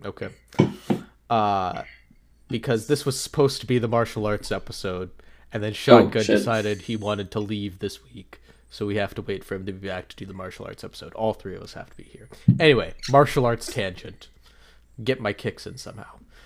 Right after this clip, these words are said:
Speaker 1: Uh, <laughs> there, I've, I've thought about this for a while. There are three kinds of martial arts, essentially. Okay.
Speaker 2: Okay.
Speaker 1: There are, eh, there are realistic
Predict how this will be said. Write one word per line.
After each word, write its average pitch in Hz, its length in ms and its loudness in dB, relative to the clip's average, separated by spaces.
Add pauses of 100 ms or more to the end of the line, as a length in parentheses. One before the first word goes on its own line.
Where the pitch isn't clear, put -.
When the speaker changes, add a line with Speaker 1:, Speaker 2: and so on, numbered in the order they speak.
(260)
Speaker 1:
Uh, 104 580 8 (720)
<laughs> - 760 -20
there, 131 260 8
I've, 135 260 6
I've 139 160 8
thought 151 220 6
about 131 220 6
this 117 140 -4
for 110 140 -2
a 98 60 -2
while. - 260 -10
There 101 140 -2
are 104 40 -4
three 139 400 -2
kinds 107 600 -4
of 101 160 -8
martial - 400 -6
arts, - 260 -12
essentially. - 560 -14 (140)
Okay. - 200 -12 (460)
Speaker 2:
Okay. 101 260 2
Speaker 1:
There 131 300 6
are, 101 340 2 (840)
eh, 127 200 2 (220)
there 117 320 0
are 90 380 -2 (2000)
realistic 143 960 2